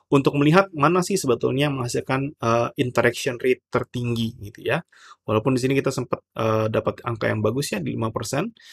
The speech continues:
tetapi secara views dia tidak terlalu banyak, tidak s-, begitu signifikan. Dan ini yang baru, yang aktif, yaitu, eh, kurang lebih Anda bisa lihat ini. Mungkin saya akan coba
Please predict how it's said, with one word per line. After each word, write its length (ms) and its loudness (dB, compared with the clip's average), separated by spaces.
tetapi 320 2
secara 400 2
views 400 2
dia 240 4
tidak 320 -2
terlalu 560 0
banyak, 400 0
tidak 160 -2
s-, 240 -12
begitu 320 -6
signifikan. 600 0
Dan 200 4
ini 160 6
yang 320 2
baru, 400 6
yang 160 2
aktif, 400 0
yaitu, 640 2
eh, 220 4
kurang 240 2
lebih 160 2
Anda 160 -2
bisa 160 -2
lihat 400 0
ini. 480 -2
Mungkin 160 -8
saya 160 -6
akan 160 -8
coba 320 -2